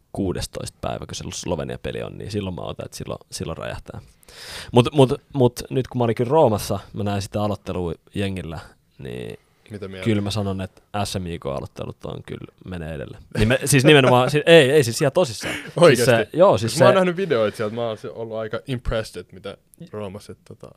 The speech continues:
Speaker 1: Siis, siis totta kai siellä on meininkiä tälleen, mut
Speaker 2: Mm.
Speaker 1: siis se semmonen, tiedät sä, chanttaaminen ja
Speaker 2: Aa, niin. Niin yhdessä semmonen
Speaker 1: Niin.
Speaker 2: chanttaaminen, että onks se
Speaker 1: Niin.
Speaker 2: enemmän silleen, että jengi on ryhmissä siellä, vaikka siellä on tosi paljon
Speaker 1: Jep,
Speaker 2: porukkaa?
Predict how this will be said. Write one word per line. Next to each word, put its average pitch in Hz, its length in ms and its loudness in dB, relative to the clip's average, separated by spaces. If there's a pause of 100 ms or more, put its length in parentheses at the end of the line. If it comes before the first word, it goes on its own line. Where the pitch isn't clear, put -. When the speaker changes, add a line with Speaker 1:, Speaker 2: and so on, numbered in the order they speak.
Speaker 1:
Siis, - 320 2
siis 147 220 -4
totta 160 180 -8
kai 131 140 2
siellä 135 140 0
on 139 60 -2
meininkiä 117 420 -2
tälleen, 95 360 -2
mut 90 120 -6
Speaker 2:
Mm. 117 40 -8
Speaker 1:
siis 98 240 -4
se 98 260 0
semmonen, 95 540 -2 (800)
tiedät 98 220 0
sä, 98 260 0
chanttaaminen 90 720 -2
ja 90 100 -10
Speaker 2:
Aa, 90 320 -8
niin. 92 160 -16 (220)
Niin 110 140 -10
yhdessä 107 400 -6
semmonen 92 400 -16 (140)
Speaker 1:
Niin. 139 200 0
Speaker 2:
chanttaaminen, 95 320 -6
että - 160 -18
onks - 100 -16
se 131 60 -6
Speaker 1:
Niin. 120 100 -2
Speaker 2:
enemmän 92 200 -6
silleen, 95 180 -12
että 90 120 -14
jengi 92 160 -12
on 92 80 -10
ryhmissä 92 300 -12
siellä, 87 180 -14
vaikka 90 180 -14
siellä 90 140 -12
on 90 80 -16
tosi - 180 -16
paljon 87 220 -16
Speaker 1:
Jep, - 180 -20
Speaker 2:
porukkaa? 95 420 -6